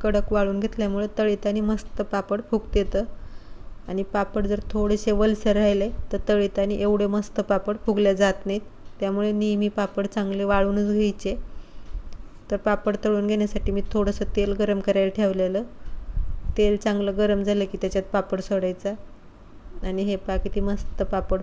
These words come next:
फुगलं जातोय. एकदम मस्त फुगलेले आहेत पापड आणि मस्त खुसखुशीत झालेले आहेत.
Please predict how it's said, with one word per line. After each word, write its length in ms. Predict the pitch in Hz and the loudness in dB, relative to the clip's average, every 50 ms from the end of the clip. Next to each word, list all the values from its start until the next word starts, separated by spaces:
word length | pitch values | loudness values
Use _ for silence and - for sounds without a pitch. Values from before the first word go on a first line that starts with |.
| - | 0
फुगलं 280 | - 202 185 196 185 180 | -2 -2 0 2 0 2
जातोय. 380 | 175 185 180 175 - - 185 190 - - - - - - - - - - - | 2 0 0 0 0 -2 -2 -4 -4 -6 -8 -8 -8 -8 -10 -10 -10 -6 -2
एकदम 440 | 190 190 185 180 190 - 208 208 202 | -2 -2 -2 -4 -4 -4 -2 0 0
मस्त 380 | 208 214 - - - - - - - | -2 -2 -4 -8 -10 -8 -8 -4 -2
फुगलेले 400 | - 214 196 196 190 190 190 196 | -2 -2 0 0 0 0 0 0
आहेत 160 | 196 190 - - | -2 -4 -4 -4
पापड 340 | 196 180 175 - - 185 185 | -4 -4 -4 -2 -2 -2 0
आणि 160 | 190 190 196 | 0 0 -2
मस्त 340 | 196 202 190 - - - - 208 - | -2 -4 -4 -6 -6 -4 -4 -4 -4
खुसखुशीत 560 | - 214 196 - - - - 202 - - 220 196 | -4 -4 -6 -6 -6 -6 -6 -6 -4 -4 -6 -4
झालेले 420 | 190 190 226 220 196 196 185 185 | -2 0 2 2 2 2 2 0
आहेत. 220 | 190 185 185 - | 0 -2 -2 -2